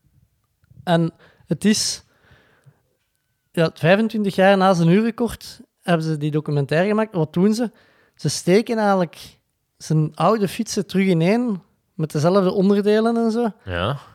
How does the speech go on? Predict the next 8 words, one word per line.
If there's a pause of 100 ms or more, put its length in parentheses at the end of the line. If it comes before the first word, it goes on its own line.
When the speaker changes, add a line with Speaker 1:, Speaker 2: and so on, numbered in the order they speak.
(180)
Speaker 1:
En
ze
gaan
hem
in
de
windtunnel
testen,